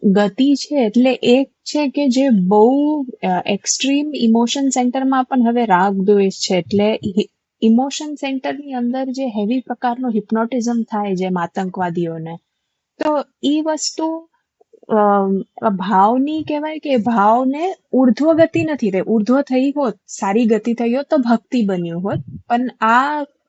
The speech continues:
સાવ વિકૃતિમાં વયો ગયો, એટલે આ અધોગતિમાં થઈ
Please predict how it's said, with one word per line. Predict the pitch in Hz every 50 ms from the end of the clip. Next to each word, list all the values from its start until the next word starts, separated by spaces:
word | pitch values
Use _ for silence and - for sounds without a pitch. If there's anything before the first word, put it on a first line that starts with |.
| _ 320 -
સાવ | - 247 262 294 277
વિકૃતિમાં | 233 240 - - 277 277 285 - 311 311 294 294 294
વયો | 262 247 247 254 277 277
ગયો, | 254 196 190 180 185 185 - _ - - _ _ _ _ -
એટલે | - - 214 - 262 254 269
આ | 269 - - 233 247 262 - -
અધોગતિમાં | 240 226 190 208 233 269 240 277 285 - - 285 285 277 269 - - 254 262 262 262
થઈ | 254 - 262 262 262 240